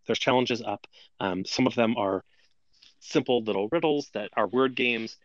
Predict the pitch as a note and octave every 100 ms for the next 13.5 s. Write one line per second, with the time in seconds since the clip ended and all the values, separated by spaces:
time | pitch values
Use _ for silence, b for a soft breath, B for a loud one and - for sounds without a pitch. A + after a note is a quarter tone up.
0 | _ - - A#2 G#2+ G#2+ G#2 G#2 _ _
1 | _ A#2 F#2+ F2+ D#3 C#3 C3+ B2+ - F#2+
2 | - F#2+ F#2+ G2+ G2 - _ - G2+ G2+
3 | A2 G2+ F#2 B2+ - A#2 A2+ G#2+ G#2+ A2
4 | - F#2+ F#2 F#2+ G#2+ G2+ G2 F#2+ F#2 F2+
5 | - b b _ A2+ A#2+ C3+ C3+ A#2+ A2
6 | A2+ G2+ G2+ G2 G2 F#2 _ - - G#2
7 | G2 G2+ G#2 G#2+ - A#2 A2+ G2 - G#2
8 | G2+ b b b b _ - - F3 A#3
9 | - C#3 G#2+ G2+ - G#2 F#2+ G2+ F#2+ F2
10 | - _ _ _ _ _ - A2+ G#2+ -
11 | - - C3+ C#3 A2+ G2 - A2+ A2+ A2+
12 | G#2+ F#2+ G2 G2 B B B G#2+ A2 F#2+
13 | - D#3+ E3 -